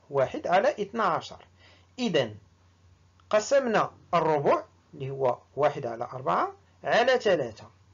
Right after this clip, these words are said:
فحصلنا على واحد على اثنا عشر. الآن سوف نحاول معرفة ما هي الطريقة أو ما هي الخطوات المتبعة التي مكنتنا من إنجاز هذه العملية، اللي هي واحد على أربعة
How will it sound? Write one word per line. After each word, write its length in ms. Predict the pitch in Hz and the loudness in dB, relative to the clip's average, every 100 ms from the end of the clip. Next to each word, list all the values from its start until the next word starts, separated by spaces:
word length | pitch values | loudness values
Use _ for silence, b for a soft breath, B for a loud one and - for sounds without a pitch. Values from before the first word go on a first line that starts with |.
| _ - | _ -8
فحصلنا 680 | 156 160 160 190 254 349 - | -4 -4 0 0 0 -4 -4
على 320 | 151 135 156 190 | 0 2 2 2
واحد 340 | 262 262 226 | 2 -2 -2
على 200 | 175 180 | 0 0
اثنا 300 | 156 143 135 101 | -6 -14 -16 -18
عشر. 160 | - - _ b b b b b | -20 -20 _ b b b b b
الآن 260 | 151 330 | -2 0
سوف 320 | 349 220 208 285 | 0 0 0 -2
نحاول 680 | 247 - 339 156 143 190 233 | -2 -2 -2 0 -2 -6 -4
معرفة 480 | 202 135 - - 320 | -4 -2 -4 -6 -6
ما 120 | 320 | -2
هي 280 | 190 190 202 _ _ | 0 -2 -4 _ _
الطريقة 540 | _ - 240 175 220 | _ 0 0 0 -2
أو 240 | - 262 269 | -2 0 0
ما 120 | 277 | 2
هي 120 | 208 | 0
الخطوات 680 | 190 180 165 131 196 269 202 | 0 -4 -4 0 2 0 -4
المتبعة 800 | 226 285 247 190 127 135 240 - B B B | -10 -4 -2 0 0 -2 -6 -8 B B B
التي 540 | 247 214 214 220 262 370 | -4 0 -2 -2 -8 -8
مكنتنا 760 | 175 202 233 247 302 214 202 277 - b | -6 -4 -2 0 -2 -2 -4 -4 -10 b
من 140 | 175 - | -8 -6
إنجاز 440 | 226 180 269 190 | -6 -4 -2 0
هذه 140 | 180 151 | 0 0
العملية، 680 | 120 127 123 110 113 165 - b b - | -2 -2 -4 -8 -6 -8 -8 b b -14
اللي 100 | 165 | -8
هي 260 | 160 123 - | -6 -4 -6
واحد 380 | 156 233 233 190 | -4 -2 -2 -2
على 240 | 139 135 127 | -2 -2 -4
أربعة 460 | 127 120 139 247 | -10 -10 -4 -4